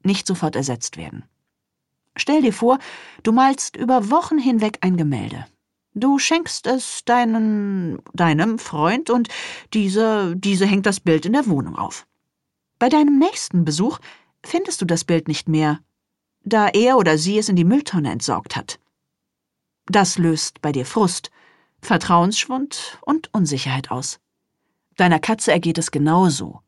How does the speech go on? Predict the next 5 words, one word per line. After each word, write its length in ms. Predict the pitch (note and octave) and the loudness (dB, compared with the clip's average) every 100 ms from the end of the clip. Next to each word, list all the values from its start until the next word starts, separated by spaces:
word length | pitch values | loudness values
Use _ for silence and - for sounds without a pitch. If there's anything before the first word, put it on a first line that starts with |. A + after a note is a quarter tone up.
| _ | _
wenn 160 | C#3 C3+ | -4 -2
du 100 | B2 | -2
ihre 220 | D3+ C#3+ | -2 -2
Lieblingskratzstellen 1200 | C3+ D#3+ - A#2+ A2 - D3+ C#3 - - B2 A#2+ | 0 -2 -2 -6 -6 -8 -6 -4 -4 -4 -4 -4
wegnimmst. 640 | B2+ - G#2+ C#2 - - | -8 -10 -12 -10 -12 -16